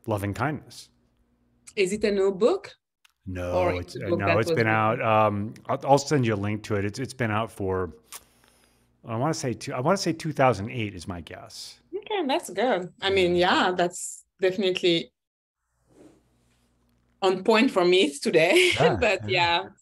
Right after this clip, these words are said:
Speaker 2: so it's been on point, I guess, forever. But
Speaker 1: Yeah.
Speaker 2: the, on my radar, my focus just now. I like
Speaker 1: Yeah.
Speaker 2: that. <laughs>
Speaker 1: Yeah, just, just,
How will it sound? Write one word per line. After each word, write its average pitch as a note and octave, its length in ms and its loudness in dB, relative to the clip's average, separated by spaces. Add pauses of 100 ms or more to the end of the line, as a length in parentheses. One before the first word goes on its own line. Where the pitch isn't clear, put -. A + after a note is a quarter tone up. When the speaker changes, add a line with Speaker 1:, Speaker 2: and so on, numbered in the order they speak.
Speaker 2:
so D#3+ 200 -4
it's F3+ 240 -4
been F3+ 440 4
on E3 180 -4
point, F3 300 -4
I D#3+ 60 0
guess, D#3 440 -4
forever. E3 720 0
But D3 400 -10 (220)
Speaker 1:
Yeah. G2 300 -4 (640)
Speaker 2:
the, D#3+ 520 -2 (140)
on E3+ 140 -4
my D#3+ 140 0
radar, E3 580 2
my E3 160 -2
focus D#3+ 540 -6
just - 280 -8
now. C#3 340 -8 (540)
I E3+ 120 -8
like G3+ 160 0
Speaker 1:
Yeah. G#3+ 120 -2
Speaker 2:
that. D#3+ 200 -6 (580)
<laughs> C#4 140 -10
Speaker 1:
Yeah, B2+ 260 6
just, G#2 280 -8
just, G#2+ 260 -8